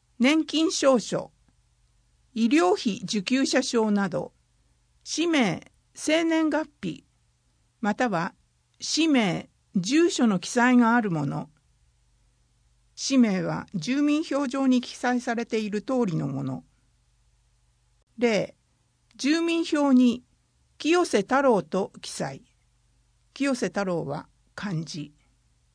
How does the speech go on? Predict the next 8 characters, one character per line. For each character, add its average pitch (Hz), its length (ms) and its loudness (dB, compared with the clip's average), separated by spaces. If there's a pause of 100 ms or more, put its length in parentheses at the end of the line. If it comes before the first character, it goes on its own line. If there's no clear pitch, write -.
(1300)
清 320 280 0
瀬 196 160 0
太 233 240 0
郎、 156 340 -2 (300)
漢 190 280 0
字 165 320 -8 (400)
は 180 300 -8 (160)
丸。 180 480 -4